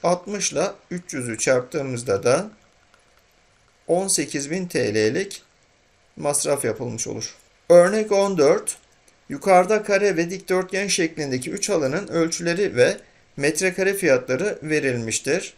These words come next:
Bu halılardan en pahalı olan ile en ucuz olan arasındaki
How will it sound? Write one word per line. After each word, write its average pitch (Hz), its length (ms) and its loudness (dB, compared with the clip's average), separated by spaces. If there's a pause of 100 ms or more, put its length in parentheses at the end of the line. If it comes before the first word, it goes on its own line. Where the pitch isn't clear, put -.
(140)
Bu 190 140 -2
halılardan 180 640 0
en 190 200 -2
pahalı 175 360 0
olan 165 320 0
ile 110 160 -2
en 190 360 -6
ucuz 127 340 -8
olan 165 340 -2
arasındaki 165 680 -2